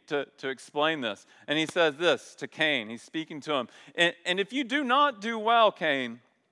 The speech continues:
sin is crouching at the door. Its desire is contrary to you,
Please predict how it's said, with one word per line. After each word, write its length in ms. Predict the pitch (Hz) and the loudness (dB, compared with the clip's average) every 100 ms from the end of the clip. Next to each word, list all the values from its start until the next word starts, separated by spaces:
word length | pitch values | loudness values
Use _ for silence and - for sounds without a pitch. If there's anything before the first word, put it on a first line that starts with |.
| _ _ _ _ | _ _ _ _
sin 760 | - - - 214 247 262 269 254 _ _ | -20 -16 -2 2 2 0 -2 -10 _ _
is 220 | 151 139 | -4 -4
crouching 880 | - - 190 202 202 214 196 202 196 - | -8 4 6 6 0 -6 -4 -4 -8 0
at 300 | 156 170 175 - 143 | 4 6 4 0 -10
the 140 | 156 | -8
door. 680 | 135 151 156 160 135 104 98 _ _ _ _ - | -6 -4 -2 2 2 0 -6 _ _ _ _ 0
Its 200 | 175 - | 0 0
desire 680 | 170 139 170 220 240 208 - | -6 0 2 2 2 0 0
is 160 | 160 - | -6 -6
contrary 840 | - 220 262 311 - 202 156 139 | 0 6 6 4 2 2 4 2
to 140 | - 131 | -4 -8
you, 380 | 123 117 120 | -4 -2 -4